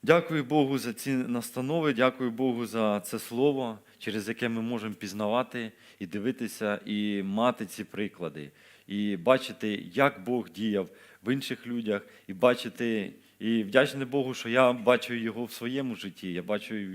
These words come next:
що він дійсно працює, і в мене дійсно була ця зустріч з ним, і я вдячний йому.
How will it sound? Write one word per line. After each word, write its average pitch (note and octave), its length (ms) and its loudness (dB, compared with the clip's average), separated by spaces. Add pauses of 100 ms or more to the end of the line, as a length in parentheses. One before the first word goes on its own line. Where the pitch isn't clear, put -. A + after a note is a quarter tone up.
що - 200 -8
він A#2+ 240 -6 (340)
дійсно F#2+ 380 -8
працює, C3+ 680 -6 (960)
і G2+ 220 0
в G2 60 -2
мене G#2 240 0
дійсно C#3 360 -6
була B2 300 4
ця A#2+ 180 -4
зустріч G#2 460 -10
з F#2+ 60 -12
ним, G#2 240 -4
і F#2+ 80 -2
я F#2 320 0 (220)
вдячний B2 520 2
йому. G#2 440 -4